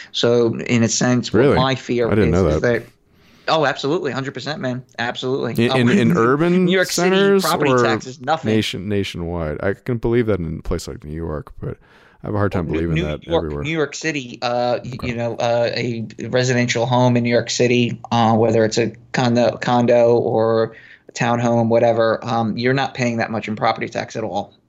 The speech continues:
Speaker 1: at all, compared to the suburbs of,
Speaker 2: Hmm.
Speaker 1: like, New Jersey, New York, and Connecticut. Like, it's
Speaker 2: Interesting.
Speaker 1: not even, you can't even,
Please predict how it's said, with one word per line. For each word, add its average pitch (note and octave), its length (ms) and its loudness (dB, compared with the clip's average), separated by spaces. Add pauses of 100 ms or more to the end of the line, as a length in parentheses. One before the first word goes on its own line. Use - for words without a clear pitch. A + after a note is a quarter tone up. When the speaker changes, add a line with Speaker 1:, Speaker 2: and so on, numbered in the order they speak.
Speaker 1:
at B2 120 -2
all, F#2 300 -6 (120)
compared B2 340 -2
to - 80 -16
the - 80 -8
suburbs G2+ 540 -6
of, A2 180 -2
Speaker 2:
Hmm. - 80 -8
Speaker 1:
like, A2 120 -4
New C#3 140 0
Jersey, A2+ 400 -2
New A#2 100 0
York, A2 220 2
and C3 100 -6
Connecticut. - 560 -2 (140)
Like, G#2 140 -2
it's - 80 -4
Speaker 2:
Interesting. G#2+ 260 -2
Speaker 1:
not G2 140 2
even, F#2+ 260 -2
you B2+ 80 -6
can't B2+ 200 2
even, A2+ 220 2